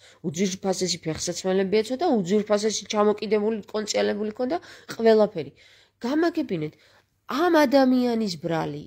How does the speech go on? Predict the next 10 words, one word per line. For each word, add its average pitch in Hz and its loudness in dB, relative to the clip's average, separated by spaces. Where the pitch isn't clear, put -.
ეს 185 -2
არ 170 2
არის? 190 -2
ეგ 226 4
მარტო 240 4
უწმინდესი 208 -2
და 196 0
უნეტარესია 202 0
და 320 -6
დანარჩენი 202 2